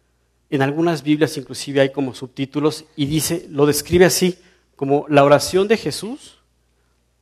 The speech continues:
por sus discípulos. Si se quieren ir al, al, al capítulo diecisiete de Juan, es el, es el, es el capítulo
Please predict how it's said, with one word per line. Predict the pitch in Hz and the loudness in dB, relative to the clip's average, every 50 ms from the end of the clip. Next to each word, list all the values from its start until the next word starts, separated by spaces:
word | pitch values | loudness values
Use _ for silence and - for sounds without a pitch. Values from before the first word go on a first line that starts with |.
| _ _ _ _ _ _ _ _ | _ _ _ _ _ _ _ _
por | - 127 117 | -6 -6 -6
sus | - - 127 120 | -6 -10 -12 -12
discípulos. | 123 120 - - 147 143 _ _ _ - - - _ _ _ _ _ _ _ _ _ _ _ _ _ _ _ _ _ _ _ _ _ _ _ _ _ _ _ _ _ _ _ _ _ _ _ _ _ _ _ _ _ | -12 -12 -10 -10 -12 -12 _ _ _ -20 -20 -20 _ _ _ _ _ _ _ _ _ _ _ _ _ _ _ _ _ _ _ _ _ _ _ _ _ _ _ _ _ _ _ _ _ _ _ _ _ _ _ _ _
Si | - | -2
se | 139 135 131 | -2 0 2
quieren | - 160 156 151 | 4 4 4 6
ir | 156 151 | 6 6
al, | 151 147 151 156 - - - | 6 6 4 2 -4 -8 -6
al, | 135 127 127 127 127 127 123 127 123 - | -6 -4 -4 -4 -6 -6 -8 -10 -12 -16
al | - 127 | -16 -16
capítulo | - - 123 - 143 - 143 139 | -14 -14 -12 -12 -12 -10 -10 -10
diecisiete | 131 - - 135 - 147 | -8 -8 -10 -8 -6 -6
de | 135 | -6
Juan, | - - 170 170 185 220 - _ _ _ _ _ _ _ _ - - - - | -4 -4 -4 -4 -4 -8 -14 _ _ _ _ _ _ _ _ -20 -20 -20 -12
es | - 143 127 - - | -10 -10 -6 -2 -2
el, | 143 135 131 | -2 -2 -2
es | - 143 135 - - | -6 -10 -10 -8 -6
el, | 143 131 127 120 120 _ _ _ _ _ _ _ _ _ _ _ _ _ _ | -6 -6 -6 -8 -10 _ _ _ _ _ _ _ _ _ _ _ _ _ _
es | 131 127 | -4 -2
el | 147 | 2
capítulo | 147 147 139 - 156 156 160 165 156 156 165 160 - - - | 2 2 2 2 0 -2 0 0 2 2 2 2 0 -6 -14